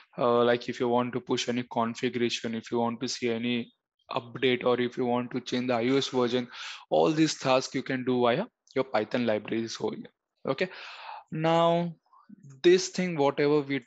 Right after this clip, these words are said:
talk, was about network automation, correct? Sorry, it was all about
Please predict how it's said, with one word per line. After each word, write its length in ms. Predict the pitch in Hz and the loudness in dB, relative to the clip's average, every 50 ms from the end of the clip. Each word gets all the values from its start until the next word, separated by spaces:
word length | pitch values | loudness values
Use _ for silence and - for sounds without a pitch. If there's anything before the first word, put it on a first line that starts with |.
| _ - | _ 0
talk, 360 | 131 127 127 135 - - - | 2 2 2 2 0 -6 -6
was 380 | - 120 123 120 127 127 - - - | -2 2 2 2 2 0 -2 -4 -4
about 360 | 131 117 117 120 127 151 - - - _ - | -2 0 0 0 0 0 -4 -10 -20 _ -8
network 520 | - 123 117 110 - 127 139 175 - - - - _ _ _ _ _ _ _ _ _ _ _ _ _ _ _ _ _ _ _ _ _ _ _ _ _ _ _ - | -4 -4 -4 -2 0 0 -2 -2 -2 -6 -20 -20 _ _ _ _ _ _ _ _ _ _ _ _ _ _ _ _ _ _ _ _ _ _ _ _ _ _ _ -4
automation, 680 | - - 127 123 - 143 127 120 110 107 - - - - _ _ - | 0 0 0 0 0 0 0 0 -2 -4 -6 -8 -8 -12 _ _ -4
correct? 320 | - - 185 - - - | -4 -4 -4 -4 -8 -6
Sorry, 240 | - - 131 120 - - _ _ | -2 -2 -2 -2 -4 -10 _ _
it 160 | - 143 - | -8 -4 -2
was 160 | 127 131 131 131 | 0 2 4 4
all 180 | 127 127 131 | 4 4 4
about 220 | 131 120 151 196 | 2 2 0 0